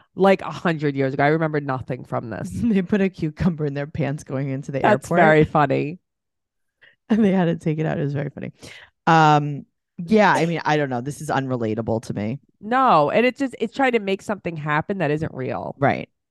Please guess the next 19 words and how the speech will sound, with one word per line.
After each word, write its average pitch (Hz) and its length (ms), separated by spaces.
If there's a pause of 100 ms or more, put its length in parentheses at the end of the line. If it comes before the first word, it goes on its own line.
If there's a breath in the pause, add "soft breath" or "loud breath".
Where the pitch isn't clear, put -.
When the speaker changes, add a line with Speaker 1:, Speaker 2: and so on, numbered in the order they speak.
Speaker 2:
But 196 100
it's 175 140
like, 180 160
is 156 100
that 175 160
true, 175 320
or 165 220
is 147 140
that 143 140
how 143 120
you're 135 160
trying 127 220
to 127 60
market 117 300
it 117 140
now 117 560 (320 loud breath)
to 151 100
grab 127 340
another, 120 760